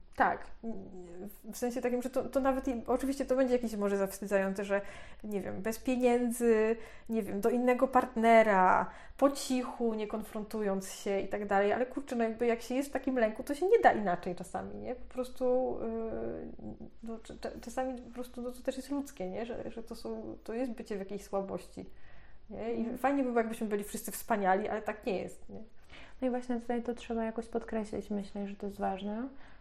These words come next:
Speaker 2: i uczłowieczyć każdą, e, każdą metodę wyjścia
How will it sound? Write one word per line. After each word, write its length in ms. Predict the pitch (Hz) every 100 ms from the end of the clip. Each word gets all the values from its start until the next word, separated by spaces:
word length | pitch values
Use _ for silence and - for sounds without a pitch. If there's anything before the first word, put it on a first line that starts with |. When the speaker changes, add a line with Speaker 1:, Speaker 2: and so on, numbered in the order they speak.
| - -
Speaker 2:
i 140 | 214 220
uczłowieczyć 720 | 214 - 202 185 - - - - - - - - - -
każdą, 460 | 220 202 196 196 196 190 190 196 196 - - - -
e, 360 | 196 196 196 196
każdą 580 | - 208 208 208 208 208 202 - -
metodę 500 | 185 180 196 214 285 359 -
wyjścia 520 | 220 233 233 -